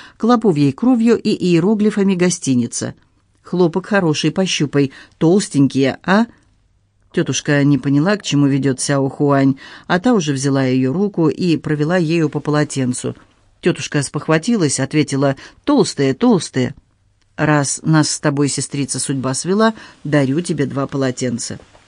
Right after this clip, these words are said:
Тетушка теперь совсем ничего не понимала, хотела улыбнуться, но улыбка сползла с лица. «Эти полотенца куда лучше тех, которыми у вас в деревенском кооперативе торгуют.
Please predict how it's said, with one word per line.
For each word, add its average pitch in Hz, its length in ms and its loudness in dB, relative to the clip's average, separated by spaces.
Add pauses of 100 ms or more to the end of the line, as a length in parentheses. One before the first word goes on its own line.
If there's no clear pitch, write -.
(240)
Тетушка 254 460 0
теперь 214 300 0
совсем 208 420 0
ничего 190 400 4
не 147 120 4
понимала, 220 640 2 (300)
хотела 247 380 2
улыбнуться, 208 680 4 (260)
но 294 160 8
улыбка 285 460 4
сползла 147 580 0
с 180 140 -6
лица. 131 480 -4 (560)
«Эти 170 280 2
полотенца 226 580 0
куда 214 240 0
лучше 233 320 0
тех, 233 240 -2
которыми 175 640 0 (260)
у 190 120 0
вас 175 280 2
в 160 80 -4
деревенском 175 640 2
кооперативе 208 800 0
торгуют. 135 580 -2